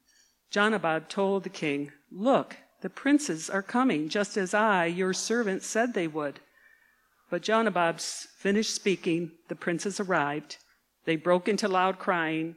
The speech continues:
and the king and his servants cried hard as well. Meanwhile, Absalom had fled and gone to the king of Geshur.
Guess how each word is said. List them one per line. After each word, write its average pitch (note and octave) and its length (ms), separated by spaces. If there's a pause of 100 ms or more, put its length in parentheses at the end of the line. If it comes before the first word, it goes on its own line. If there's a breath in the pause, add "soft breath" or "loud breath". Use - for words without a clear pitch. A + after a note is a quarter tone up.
and F3 180
the F3 60
king A3+ 300
and A3 140
his A3 200
servants F#3+ 400
cried F3+ 340
hard E3+ 460
as D#3+ 220
well. D#3 500 (1080)
Meanwhile, E3+ 800
Absalom E3+ 640 (320 soft breath)
had G#3+ 220
fled G#3 340
and G#3 140
gone F#3+ 240
to F#3+ 100
the F#3+ 140
king F3 420
of E3 160
Geshur. D#3+ 680